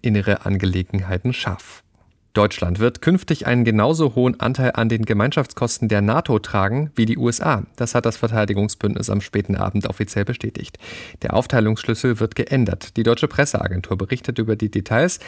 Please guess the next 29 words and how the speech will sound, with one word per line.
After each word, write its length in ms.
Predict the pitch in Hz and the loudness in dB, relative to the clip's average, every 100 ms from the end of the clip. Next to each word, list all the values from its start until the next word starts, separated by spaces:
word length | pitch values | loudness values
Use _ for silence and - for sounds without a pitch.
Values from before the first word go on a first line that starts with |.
| - - - | -18 -10 0
Demnach 260 | 123 120 | 4 4
übernehmen 420 | - 120 110 110 110 | 2 2 4 4 2
die 140 | 107 | 0
U 120 | 104 | 0
S 160 | 101 - | 0 0
A 120 | 104 | -4
und 240 | - 104 | -2 0
Deutschland 520 | 98 95 - 101 - - | 0 -2 -2 -2 -2 -2
dann 120 | 98 | 0
jeweils 420 | 95 95 95 - | 0 0 -2 -2
gute 260 | - 95 95 | -10 -6 -2
sechzehn 420 | 113 143 - 135 | -2 -2 -2 0
Prozent 380 | 110 - 135 113 | 0 0 0 0
der 80 | 92 | -2
Kosten. 460 | 95 - - 175 - - - - | -4 -2 0 0 -2 -16 -18 -6
Die 80 | 110 | 0
dann 160 | 107 | 2
noch 160 | 107 - | 2 0
bleibende 580 | 101 92 117 156 156 147 | 0 2 2 2 0 0
Finanzierungslücke 960 | - 117 104 156 165 185 - 175 165 | 0 0 0 -2 0 0 0 0 0
füllen 300 | - 131 127 | 0 0 0
anteilig 500 | - 113 113 104 107 | 0 -2 0 0 0
die 140 | - - | -6 -4
anderen 380 | 120 156 139 131 | -2 0 2 2
nato-Staaten 760 | 117 117 127 113 113 104 110 107 - - - | 2 2 -2 -2 -2 0 -2 -4 -8 -8 -4
mit 200 | - - | -2 0
Ausnahme 460 | 110 - 95 92 | -2 0 0 0
von 200 | - 135 | -2 -6
Frankreich. 640 | - - 95 - 80 - | -4 -6 -6 -6 -14 -16